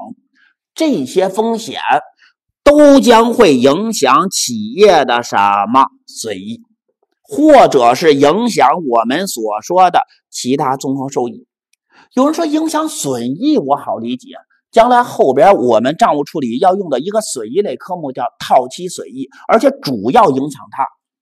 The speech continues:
那公允价值套期什么时候会影响其他综合收益？来了，就是如果你要涉及到宗股，给个词儿，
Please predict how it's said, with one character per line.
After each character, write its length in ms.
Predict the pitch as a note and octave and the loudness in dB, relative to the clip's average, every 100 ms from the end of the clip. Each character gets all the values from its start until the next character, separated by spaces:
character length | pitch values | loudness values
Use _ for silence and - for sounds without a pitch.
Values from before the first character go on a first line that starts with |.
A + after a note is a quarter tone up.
| _ _ _ _ _ _ _ | _ _ _ _ _ _ _
那 180 | - - | 0 0
公 320 | A#3 B3 C4 | 2 -4 -2
允 220 | G#3+ F#3+ C3+ | -2 -4 -4
价 180 | F3+ | -6
值 200 | D3 G3+ | -6 -12
套 280 | G#3+ - C#3 | -10 -2 -2
期 220 | - G3+ | -2 -6
什 220 | G3+ - C#3+ | -6 -6 -8
么 140 | G3+ | -8
时 180 | G3 F#3+ | -8 -8
候 180 | E3+ D3 | -6 -8
会 180 | D3+ | -8
影 220 | A#2 C#3+ G3 | -10 -10 -12
响 140 | B2+ A#2 | -16 -16
其 220 | - E3 | -14 -10
他 180 | F3+ F#3 | -8 -8
综 220 | F#3 G3 | -8 -12
合 180 | F3 F3 | -6 -6
收 320 | - B3 C4+ | 0 0 2
益？ 240 | B3+ A3 - _ _ _ - | -2 -6 -10 _ _ _ -6
来 240 | G2 G2 | -2 0
了， 100 | G#2+ - _ _ _ _ _ | 0 -4 _ _ _ _ _
就 300 | - C#4+ G#3+ | 0 4 4
是 320 | - C#3+ - | 2 -4 -2
如 420 | E3 A3 D4 D#4+ D#4+ | 0 4 6 6 2
果 540 | A#2 G#2+ G2+ A#2 D#3+ - _ _ _ | -2 -2 2 4 4 0 _ _ _
你 380 | B2 A#2+ A2+ | -2 -2 0
要 240 | C3+ F#3 F#3 | 2 4 2
涉 320 | - G#3+ E3+ | 2 2 2
及 160 | D3 G3 | 0 0
到 160 | D3+ - - | 0 -2 -6
宗 340 | F#3 F#3+ F3+ | -6 -6 -10
股， 320 | - D#3+ A3 _ _ _ _ _ _ _ _ _ _ _ _ | -10 -12 -12 _ _ _ _ _ _ _ _ _ _ _ _
给 160 | - G#2+ | -10 -8
个 100 | G#2+ | -10
词 140 | G#2+ | -12
儿， 380 | A#2 C#3 - _ | -6 -6 -6 _